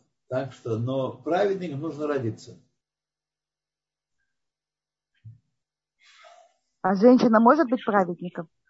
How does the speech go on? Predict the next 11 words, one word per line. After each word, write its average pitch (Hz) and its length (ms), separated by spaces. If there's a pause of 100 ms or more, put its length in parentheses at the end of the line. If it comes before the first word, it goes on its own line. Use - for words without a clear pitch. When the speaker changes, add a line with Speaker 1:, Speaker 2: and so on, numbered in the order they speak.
(500)
Speaker 1:
Конечно, 117 580 (320)
праведницей. 143 680 (2500)
Speaker 2:
На 202 140
ней 226 200
тоже 269 300
может 269 300
держаться 254 540
мир? 233 280 (1120)
Speaker 1:
Что 165 300
на 202 100
ней? 208 280